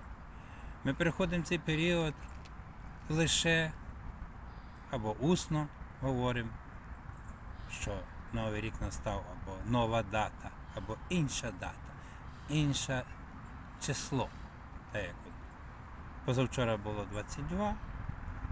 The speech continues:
а сьогодні вже двадцять три. У нас нічого не змінюється, бо ми живемо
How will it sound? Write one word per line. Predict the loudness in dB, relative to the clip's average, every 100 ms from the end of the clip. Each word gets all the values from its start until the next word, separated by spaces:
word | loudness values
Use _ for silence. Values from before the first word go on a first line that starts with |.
| -2
а | 4 6 4
сьогодні | 4 4 6 4
вже | 2
двадцять | -2 -4 -4 -6 -6
три. | -8 -8 -10 -10 -10 -10 -10 -8 -8 2
У |
нас | 8 8 8
нічого | 6 4 6 6 6
не | 6 4
змінюється, | 4 6 8 6 2 -2 -8 -6 -6 -6 -8 -8 -8 -10 -10 -10 -10 -4
бо | 2 4
ми | 6 6 6
живемо | 4 2 0